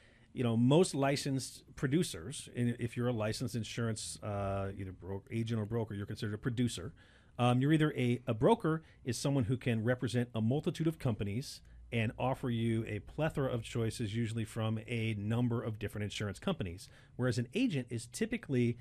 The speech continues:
beholden to a certain company, you know, like a State Farm or a Farmers or Allstate. Those agents work with that company directly, and they just represent products from a s-, an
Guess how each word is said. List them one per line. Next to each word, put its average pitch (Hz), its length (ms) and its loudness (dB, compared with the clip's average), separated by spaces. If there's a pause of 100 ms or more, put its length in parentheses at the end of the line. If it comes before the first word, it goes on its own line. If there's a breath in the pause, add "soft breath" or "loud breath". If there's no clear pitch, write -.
(240 soft breath)
beholden 160 400 0
to 120 200 0
a 107 60 0 (520)
certain 190 380 0
company, 107 460 -2 (380)
you 110 80 -2
know, 113 60 2
like 110 180 -2
a 107 140 -2
State 120 300 -4
Farm 117 380 0
or 107 80 0
a 104 60 -2
Farmers 117 600 -2
or 110 180 -4 (440)
Allstate. 107 540 0
Those 160 240 0
agents 127 320 0
work 120 260 0
with 101 220 -4
that 131 220 0
company 147 280 -2
directly, 110 440 0
and 104 100 0
they 110 80 0
just 120 240 -4
represent 107 440 -2
products 101 380 -4
from 120 580 0
a - 40 -8
s-, - 180 -12 (140)
an 110 100 -2